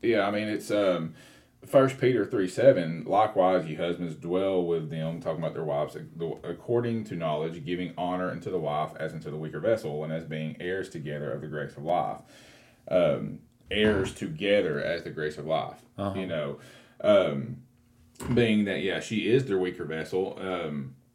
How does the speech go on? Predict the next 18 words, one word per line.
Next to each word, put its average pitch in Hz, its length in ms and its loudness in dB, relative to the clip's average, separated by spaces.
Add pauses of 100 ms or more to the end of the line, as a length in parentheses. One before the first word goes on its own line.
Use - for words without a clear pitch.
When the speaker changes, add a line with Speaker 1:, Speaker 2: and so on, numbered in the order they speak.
(480)
Speaker 1:
and 92 200 -8
that, 101 340 0
once 101 240 -6
again, 92 340 -4
goes 87 280 -4
back 85 340 -6
to 80 400 -10
it 76 180 -8
was 71 220 -14
Eve 90 320 -6
that 80 160 -8
slipped 87 300 -8
up, 82 200 -2
messed 85 320 -8
up. 82 360 -2
Speaker 2:
Yeah. 95 260 -2 (300)
Speaker 1:
Um, 82 560 0 (340)
but, 101 380 0